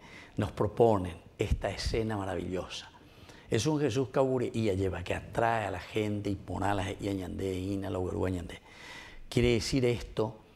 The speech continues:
que a nosotros también nos tiene que entusiasmar, porque está llamando a la comunidad. Jesús no es, así como muchas veces nosotros escuchamos, sobre todo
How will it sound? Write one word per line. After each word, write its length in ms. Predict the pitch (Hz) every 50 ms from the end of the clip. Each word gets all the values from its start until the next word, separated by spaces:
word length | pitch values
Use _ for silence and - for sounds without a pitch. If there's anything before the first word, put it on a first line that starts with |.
| - - -
que 100 | - 110
a 40 | 104
nosotros 640 | 101 92 - - - 143 151 151 - 120 98 87
también 380 | - 107 95 98 98 110 113 113
nos 180 | 110 95 - -
tiene 260 | - 113 107 107 101
que 80 | 104
entusiasmar, 840 | 101 101 98 - 101 92 - - 104 104 104 123 160 185 170 117 101
porque 480 | - 104 101 95 - - 101 98 95 - - - - - - - - - -
está 300 | - - - - - 151
llamando 520 | 151 139 117 107 117 131 143 147 143 131
a 20 |
la 140 | 110 107 101
comunidad. 680 | - - - 92 92 92 92 92 98 104 101 98 - - - - - - - - - - - - - - -
Jesús 640 | - - - 120 - - - - 160 147 117 - -
no 180 | 131 110 107 - -
es, 460 | 127 113 101 90 - - - - -
así 280 | - - 85 - - 110
como 180 | - 110 107
muchas 460 | 98 101 113 120 113 - - 95 95 95
veces 440 | 101 98 98 101 92 - - 107
nosotros 440 | 98 92 90 90 - 98 - 98 95
escuchamos, 500 | - - - 101 - - 104 101 98 95
sobre 160 | 95 101 95
todo 360 | 90 92 - 107 101 95 90